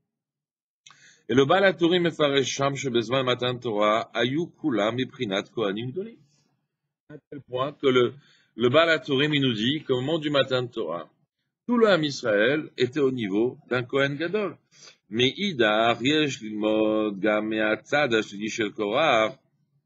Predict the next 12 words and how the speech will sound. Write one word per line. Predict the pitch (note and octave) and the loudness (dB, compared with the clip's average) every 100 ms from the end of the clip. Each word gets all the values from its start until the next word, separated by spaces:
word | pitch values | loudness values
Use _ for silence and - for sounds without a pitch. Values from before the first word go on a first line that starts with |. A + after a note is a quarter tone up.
| _ - - | _ -20 -10
D'un | G2 A2+ B2 | -2 0 2
autre | C#3+ | 0
côté, | - A#2 - A2 | -2 -2 2 2
il | A2 G#2 | 2 0
faut | F#2 G#2+ G#2+ G#2+ | -6 -4 0 0
aussi | G2+ - | -2 -2
apprendre | A2 - - D3 D3 A2+ | -4 -4 -6 -4 -4 -4
du | F#2 - | -8 -8
côté | G#2 G#2+ | -10 -8
négatif | G#2+ G#2+ G2+ G2+ D#3+ F3+ A2+ | -6 -4 -4 -4 -6 -6 -2
de | |
Korach. | G#2+ G2+ F2 E2+ F#2 | -2 -2 -2 -4 -4